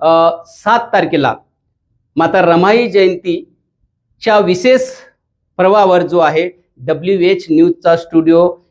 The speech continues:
अ, चं उद्घाटन जे आहे होणार आहे. अ, खूप एक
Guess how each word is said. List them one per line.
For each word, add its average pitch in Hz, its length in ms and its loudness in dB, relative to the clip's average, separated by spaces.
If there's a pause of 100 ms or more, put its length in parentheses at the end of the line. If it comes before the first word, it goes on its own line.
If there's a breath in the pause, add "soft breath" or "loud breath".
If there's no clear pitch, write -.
(140)
अ, 151 300 2 (120)
चं 175 60 0
उद्घाटन 170 680 0
जे 165 100 0
आहे 156 280 0 (440)
होणार 170 240 0
आहे. 156 340 0 (320)
अ, 147 200 0 (100)
खूप 185 320 -4
एक 175 200 -2